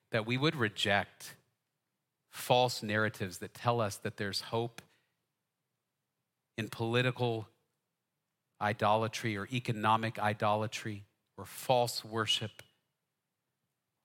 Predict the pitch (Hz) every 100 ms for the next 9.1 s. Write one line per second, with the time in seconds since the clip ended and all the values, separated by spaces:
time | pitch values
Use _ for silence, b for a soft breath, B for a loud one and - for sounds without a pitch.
0 | _ _ - 135 131 117 110 107 101 127
1 | 120 - - 107 110 110 110 110 107 _
2 | _ _ _ _ _ _ _ _ - 110
3 | 127 - 113 104 90 - - 127 123 110
4 | - - 104 101 120 120 120 107 107 113
5 | 120 117 - - 127 120 120 120 - 117
6 | 120 113 113 110 117 - 127 117 120 117
7 | - - - _ _ _ _ _ - 110
8 | 113 113 107 - 120 110 - 117 - 95